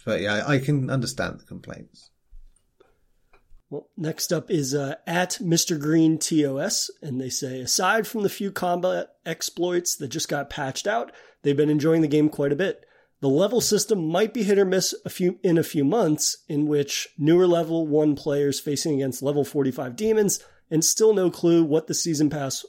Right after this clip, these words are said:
Speaker 2: holds yet." Um,
Speaker 1: Hmm.
Speaker 2: so that was my initial fear, right? When I started to see more into the leveling system, the progressing and whatnot, and then, you know, joining a lobby initially, and I was,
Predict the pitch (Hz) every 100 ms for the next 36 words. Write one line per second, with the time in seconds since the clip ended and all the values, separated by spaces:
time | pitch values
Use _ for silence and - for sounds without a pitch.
0 | _ - 135 123 110 - - 120 - -
1 | - _ _ _ _ 139 143 143 143 -
2 | _ _ _ _ _ _ _ _ _ _
3 | _ _ - 202 220 269 185 220 208 190
4 | 170 165 - 175 160 151 151 - _ 175
5 | - - 175 147 131 135 147 143 139 -
6 | 165 156 143 139 156 143 147 151 160 160
7 | 156 151 - 147 139 135 - _ _ _
8 | 127 127 175 180 170 165 175 147 165 147
9 | 143 131 160 160 - 165 156 147 147 147
10 | 151 151 147 147 147 143 139 135 131 123
11 | - _ - 160 175 170 151 143 151 151
12 | 147 143 147 - 147 139 135 135 131 120
13 | -